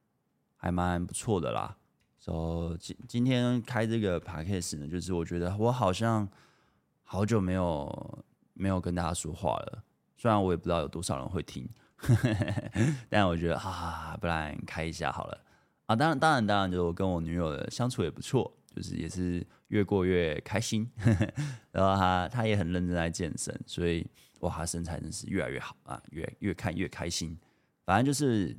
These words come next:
不知道，这样，这样好像在炫耀自己多棒呀。<laughs> 没有啦，反正就是我觉得就是想要跟大家说说话。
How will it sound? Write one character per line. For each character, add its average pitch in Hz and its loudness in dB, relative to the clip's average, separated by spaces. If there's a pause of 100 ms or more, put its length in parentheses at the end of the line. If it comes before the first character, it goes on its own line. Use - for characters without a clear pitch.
(1000)
不 117 0
知 120 8
道， 98 8
这 104 4
样， 95 4
这 127 2
样 117 4
好 90 0
像 98 2
在 92 4
炫 90 0
耀 87 2
自 85 -2
己 76 -2
多 62 -4
棒 55 -2
呀。 50 -2 (300)
<laughs> - -8
没 101 2
有 107 8
啦， 92 8
反 85 2
正 95 2
就 - -4
是 98 0
我 85 4
觉 80 0
得 78 0
就 80 -4
是 76 -4
想 82 0
要 95 2
跟 123 0
大 123 4
家 113 4
说 113 0
说 98 2
话。 101 4